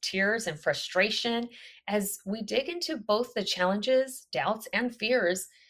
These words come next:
that are connected to their why. So the other day, I was actually listening to a podcast, um, from my pastor. Shout out to Pastor B from T F H O C.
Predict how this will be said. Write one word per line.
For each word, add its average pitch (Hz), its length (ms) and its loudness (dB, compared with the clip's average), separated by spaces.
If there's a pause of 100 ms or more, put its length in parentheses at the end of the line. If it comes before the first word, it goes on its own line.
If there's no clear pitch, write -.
(160)
that 208 100 4
are 202 120 4
connected 202 720 0 (340)
to - 180 -2
their 165 240 2
why. 156 560 -2 (540)
So - 480 8 (580)
the 254 160 4
other 339 180 8
day, 220 280 6
I 196 100 6
was 208 200 0
actually 208 340 2
listening 185 380 0
to 190 140 -2
a 190 40 0
podcast, - 720 -6 (140)
um, 147 460 -2
from 165 240 2
my 208 120 2
pastor. 214 640 2 (280)
Shout 165 260 6
out 160 200 6
to 170 100 -2
Pastor 170 460 -6
B 294 280 2
from 214 200 -2
T 196 160 -2
F 190 100 0
H 170 180 -2
O 170 80 2
C. 202 440 -2